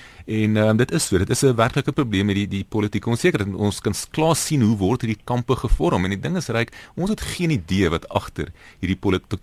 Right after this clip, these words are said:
politieke gordyn plaasvind nie. Baie keer wat ons dink wat die werklikheid is, is nie naaste by die werklikheid nie. En ons verstaan nie die magstryd wat besig is om na plaas te vind nie. Ehm, en ek dink ons sit net hier op hierdie stadium met 'n party wat eintlik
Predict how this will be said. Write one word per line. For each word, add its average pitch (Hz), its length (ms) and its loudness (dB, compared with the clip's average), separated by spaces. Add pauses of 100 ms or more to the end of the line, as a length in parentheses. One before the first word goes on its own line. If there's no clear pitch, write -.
(140)
politieke 117 380 0
gordyn 85 400 0
plaasvind 139 480 0
nie. 139 160 -2 (160)
Baie 90 220 -2
keer 101 180 -6
wat 92 160 -4
ons 90 180 -6
dink 95 200 -2
wat 104 100 -2
die 92 80 0
werklikheid 92 500 -2
is, - 160 -4
is 92 140 -8
nie 107 120 0
naaste 104 400 2
by 90 120 2
die 76 100 0
werklikheid 80 540 -4
nie. 127 120 -2
En 95 60 -2
ons 90 140 -4
verstaan 135 420 -4
nie 165 100 4
die 107 140 -4
magstryd 85 540 -4
wat 82 120 -8
besig 76 220 -2
is 92 60 -8
om - 40 -12
na 82 80 -6
plaas 139 340 -2
te 123 100 -8
vind 78 260 -4
nie. - 120 -10 (440)
Ehm, 95 340 -2
en 104 60 -2
ek 110 120 -6
dink 151 240 -2
ons 123 120 -2
sit - 140 -2
net 143 140 -4
hier 123 100 0
op 113 60 -2
hierdie 107 160 -4
stadium 110 240 2
met 107 140 -2
'n 101 60 -4
party 135 380 0
wat 110 140 -2
eintlik 143 400 -2